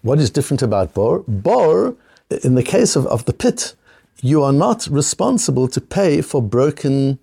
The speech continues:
vessels, only for the animal. So if an ox is carrying cargo, you have to pay for the,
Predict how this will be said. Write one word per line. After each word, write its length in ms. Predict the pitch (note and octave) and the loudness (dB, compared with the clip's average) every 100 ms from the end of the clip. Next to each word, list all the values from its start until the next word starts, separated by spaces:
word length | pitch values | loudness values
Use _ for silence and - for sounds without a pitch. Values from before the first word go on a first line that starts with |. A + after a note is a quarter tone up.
| - | -8
vessels, 800 | G2 A2+ B2 - D#2 - - _ _ _ _ _ _ - | -4 -2 0 -4 -6 -10 -16 _ _ _ _ _ _ -2
only 260 | D3+ F#3 | 2 2
for 160 | E3 D#3 | 2 2
the 140 | C#3 | 2
animal. 380 | C#3 A#2+ G2+ D2 - _ _ _ _ _ | 2 0 0 -4 -12 _ _ _ _ _
So 160 | - | -2
if 120 | B2 B2 | 0 2
an 120 | A2+ | 0
ox 280 | G3 - - | 0 0 -2
is 100 | C#3+ | -2
carrying 500 | - E3 E3 D3 C3 | 0 2 2 2 0
cargo, 640 | - - C#3 A#2 A2 A#3 - _ _ _ | 0 0 2 0 0 -2 -6 _ _ _
you 120 | C#3+ C3 | -2 0
have 180 | C3+ - | 0 0
to 360 | C3 B2+ B2 - | 0 2 0 -4
pay 220 | - F3 G3+ | -2 0 0
for 140 | - | 0
the, 160 | C3 | -2